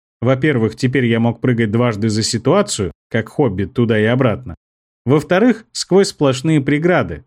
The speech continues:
даже сквозь стену. А в-третьих, на расстояние до пятидесяти метров. Шикарно. Умение? Качаем чаромантию, пусть знания о магических вещах потихоньку растут.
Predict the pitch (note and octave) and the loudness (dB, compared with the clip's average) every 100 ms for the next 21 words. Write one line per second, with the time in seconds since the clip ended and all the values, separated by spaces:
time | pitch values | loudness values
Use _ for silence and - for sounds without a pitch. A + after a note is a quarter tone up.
0 | - G#2 A2 G#2 - A#2+ A#2+ - - C3+ | -6 -2 0 0 -2 0 -2 -2 -2 -2
1 | E2+ - _ - A2 A2+ E3+ G#3 G3+ A2 | -2 -14 _ -8 -6 -4 2 2 2 -2
2 | A#2 B2+ B2+ B2+ B2 D#3+ D#3+ A#2 A2+ C#3 | 0 0 0 0 0 0 0 0 0 -2
3 | C3 D#3 C3 E3+ D#3 - D3 D#3+ F3+ D#3 | 2 0 2 0 2 2 0 2 2 2
4 | G#2 F2 _ _ - C3+ B2+ C3+ C#3+ F2+ | 0 -10 _ _ -6 -2 0 0 -2 -4
5 | - _ _ _ _ _ - A#2+ G3 G#3+ | -12 _ _ _ _ _ 0 2 4 4
6 | A2+ - _ _ - C#3+ - B3+ G#3+ G3+ | 0 -4 _ _ -4 -2 2 2 2 0
7 | F3 D#3 F#3+ E3 - F#2 F2 A3+ G#3 C3 | 0 0 0 -2 -4 -10 -4 0 2 2
8 | F3 D#3+ C3 A#2+ A#2+ C3 B2+ - B2 A2 | 2 4 2 2 2 0 -2 -2 -6 -6
9 | A2 F3 F3 - B2 A2+ A#2+ A2+ A#2 A#2+ | -4 -2 -2 -4 -6 -4 -2 -2 -2 -2
10 | - D#3 A#2 | -2 -2 -4